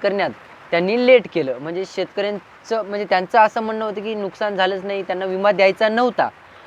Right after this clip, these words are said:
परंतु आता दबावात येत असल्यामुळे असे रिझन लावत आहेत ते. तर, अ, <clears throat> कंपनीने काही ठिकाणी काय केलं, नुकसानीबाबतची माहिती विमा कंपनीस उशिरा मिळाली असं त्यांनी सांगितलं की, "बा, आम्हाला माहिती उशिरा मिळाली होती."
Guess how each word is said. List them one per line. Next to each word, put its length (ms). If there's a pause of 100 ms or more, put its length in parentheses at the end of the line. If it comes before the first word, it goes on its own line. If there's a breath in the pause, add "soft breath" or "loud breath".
(140)
परंतु 280
आता 160
दबावात 460 (320)
येत 200
असल्यामुळे 420
असे 220
रिझन 280
लावत 280
आहेत 180 (120)
ते. 60 (640 loud breath)
तर, 400 (240)
अ, 40 (320)
<clears throat> 360
कंपनीने 400
काही 180
ठिकाणी 260
काय 140
केलं, 180 (480)
नुकसानीबाबतची 760
माहिती 360
विमा 300
कंपनीस 460 (120)
उशिरा 300
मिळाली 300 (180)
असं 200
त्यांनी 280
सांगितलं 380
की, 60
"बा, 120
आम्हाला 220
माहिती 280
उशिरा 280
मिळाली 280
होती." 140